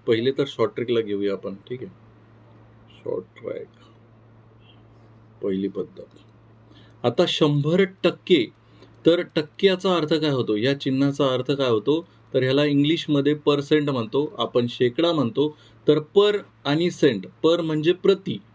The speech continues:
आणि सेंट म्हणजे शंभरी. मग per cent म्हणजे प्रत्येक शंभराला शंभर रुपये नफा, याचा अर्थ होतो प्रत्येक शंभराला शंभर रुपये नफा.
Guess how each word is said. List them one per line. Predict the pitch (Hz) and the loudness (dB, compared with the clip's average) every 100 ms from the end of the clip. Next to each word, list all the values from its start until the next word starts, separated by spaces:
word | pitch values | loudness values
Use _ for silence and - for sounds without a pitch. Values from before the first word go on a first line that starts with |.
| - | -4
आणि | 117 131 | -2 -2
सेंट | - 160 165 | 2 0 2
म्हणजे | 147 135 151 | -2 0 -2
शंभरी. | 147 113 104 98 - - - 135 | -2 0 0 -2 -10 -20 -6 0
मग | 160 160 151 | 0 -2 0
per | 180 190 180 - | 2 2 -4 0
cent | 170 120 | 0 2
म्हणजे | 113 139 | -2 -4
प्रत्येक | 151 185 - 214 - | -2 -2 0 -2 0
शंभराला | 147 139 139 151 160 | 0 0 0 0 -2
शंभर | 160 151 156 | 0 2 2
रुपये | 135 147 | 2 0
नफा, | 156 139 104 95 - | 0 -2 -4 -8 -6
याचा | 107 131 113 | -4 0 0
अर्थ | 107 | 0
होतो | 120 101 156 180 - _ _ | 0 2 0 -2 -8 _ _
प्रत्येक | 135 131 180 | -4 0 -2
शंभराला | - 120 117 131 151 | -2 -2 0 0 0
शंभर | 151 143 139 | 2 2 2
रुपये | 139 143 | 0 -2
नफा. | 123 101 | -2 -6